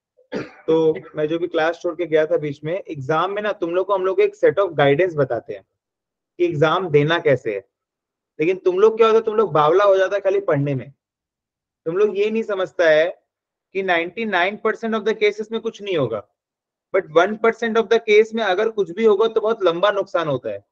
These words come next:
ऐसा हो सकता है कि तुम्हारा सात महीने का पूरा पढ़ाई किया हुआ वेस्ट हो जाए। तो दो तीन बेसिक, बेसिक चीजें जो हम अभी तुम लोग को बताना चाहते हैं,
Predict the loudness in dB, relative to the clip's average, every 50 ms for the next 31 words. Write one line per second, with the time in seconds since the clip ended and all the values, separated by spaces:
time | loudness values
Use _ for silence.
0 | _ _ _ _ _ _ -4 -4 0 4 4 4 4 4 0 -4 -6 -4 -4 -4
1 | -4 -4 -6 -6 -4 -2 -2 -2 -2 -2 0 0 0 0 -2 -2 -6 -4 -4 -2
2 | -4 -6 -2 0 2 2 2 2 2 0 2 2 2 2 2 2 0 2 2 0
3 | 0 0 -4 -2 -4 -4 -4 -4 -6 -10 -10 _ _ _ _ _ _ _ _ _
4 | _ _ _ _ _ _ _ _ _ _ _ _ _ _ _ -4 -2 4 4 4
5 | 4 4 -2 -4 0 2 2 2 2 -2 -8 -2 -2 -2 -2 -2 -6 -12 -10 -8
6 | 0 0 2 2 2 0 0 0 -2 -2 -2 -4 -8 -10 -10 -4 -2 -2 0 0
7 | -2 0 -2 -2 -2 -4 -4 -4 -4 -4 -2 -4 -4